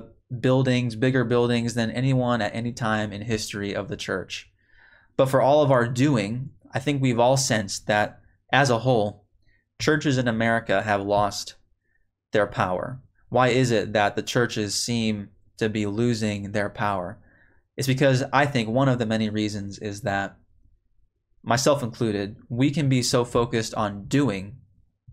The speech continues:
the good, right, religious things that we neglect to simply be like Jesus. So as we look at the Beatitudes, um, I'm not gonna have time to go really deep into every single one of them. I apologize about that. But as we look at them,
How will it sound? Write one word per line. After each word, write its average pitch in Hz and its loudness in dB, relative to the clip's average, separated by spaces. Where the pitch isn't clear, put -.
the 110 2
good, 110 2
right, 110 0
religious 104 -4
things 101 -6
that 107 0
we 113 -2
neglect 110 -2
to 127 0
simply 117 -4
be 107 0
like 101 0
Jesus. - -8
So - 2
as 135 4
we 135 4
look 160 4
at 160 2
the 147 2
Beatitudes, 135 2
um, 107 2
I'm 120 -2
not 131 4
gonna 139 2
have 127 4
time 127 2
to 113 0
go 117 2
really 120 2
deep 123 0
into 113 -2
every 117 0
single 123 0
one 110 2
of 113 0
them. 113 0
I 101 -2
apologize 110 2
about 107 0
that. 104 -2
But 131 4
as 135 4
we 135 4
look 139 2
at 123 2
them, 107 0